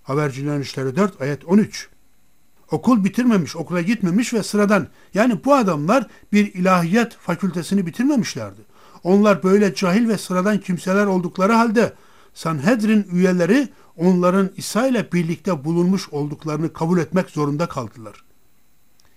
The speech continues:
İnsanların dikkatini şu ya da bu yolla İsa'ya çeken bir hayat yaşamak ne mükemmel bir şeydir. Sonra şöyle diyor, öte yandan sağlığa kavuşturulanın da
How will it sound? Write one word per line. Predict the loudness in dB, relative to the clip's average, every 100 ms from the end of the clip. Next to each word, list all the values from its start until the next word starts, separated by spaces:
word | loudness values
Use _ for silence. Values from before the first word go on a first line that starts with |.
| _ -4
İnsanların | -4 -2 -2 0 0 0
dikkatini | -2 -10 -6 2 2 2 -6 -18
şu | -8 -2 0
ya | 0 0
da | -4 2
bu | 4
yolla | 4 2 -6 -10 -14 -20 -14 -10
İsa'ya | -4 2 4 4
çeken | 0 -4 -4 -6 -2
bir | 0 0
hayat | 0 0 0 0 -6
yaşamak | -6 -2 -2 -2 -6 _ _ _ -4
ne | -2
mükemmel | -2 -6 -6 -8 -6 -8 -10
bir |
şeydir. | -10 -10 -14 -16 -20 -20 _ _ _ _ _ _ _ _ _
Sonra | -8 -6 -4
şöyle | -4 -2 -2
diyor, | 2 2 0 -8 _ -12
öte | -2 0
yandan | 0 0 0 0 -4 _ -14
sağlığa | -6 0 2 2 2 0 -2
kavuşturulanın | -6 -6 -6 -8 -6 -4 0 2 2
da | 0